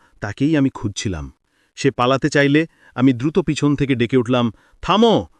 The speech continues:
পালালে পরিস্থিতি আরও খারাপ হবে।" মানুষটি দৌড় থামিয়ে ধীরে ঘুরল, মুখে মাস্ক, চোখে অস্থিরতা। আমি কাছে যেতেই সে বলল, "আমি শুধু ডেলিভারি করি,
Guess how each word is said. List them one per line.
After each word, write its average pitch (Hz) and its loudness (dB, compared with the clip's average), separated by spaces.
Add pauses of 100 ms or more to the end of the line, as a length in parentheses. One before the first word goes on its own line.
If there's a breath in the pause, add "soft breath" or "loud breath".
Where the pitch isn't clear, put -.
পালালে 165 2
পরিস্থিতি 170 -2 (100)
আরও 196 2
খারাপ 185 0
হবে।" 110 0 (560)
মানুষটি 117 -2
দৌড় 120 2
থামিয়ে 123 0
ধীরে 110 -2
ঘুরল, 92 -6 (400 soft breath)
মুখে 120 0
মাস্ক, 123 0 (240 soft breath)
চোখে - 0
অস্থিরতা। 92 -6 (380 soft breath)
আমি 135 2
কাছে - -2
যেতেই 165 2
সে 160 0
বলল, 151 2 (520 soft breath)
"আমি 202 4
শুধু 240 4
ডেলিভারি 220 4
করি, 214 -2